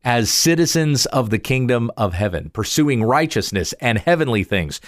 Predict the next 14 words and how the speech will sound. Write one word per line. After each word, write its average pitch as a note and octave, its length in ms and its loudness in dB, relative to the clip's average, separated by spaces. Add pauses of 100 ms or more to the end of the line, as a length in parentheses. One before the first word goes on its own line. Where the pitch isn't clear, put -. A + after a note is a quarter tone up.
(320)
not C#3 360 2
the G#3 100 4
things F3 420 0
that D#3 140 2
are C#3 200 4
on C#3 220 2
earth, G#2+ 380 0 (520)
but A2 160 -4
the G#2 120 0
things B2+ 520 0
that A#2 300 2
are G#2+ 400 4
of G2 340 0
Christ. - 680 -8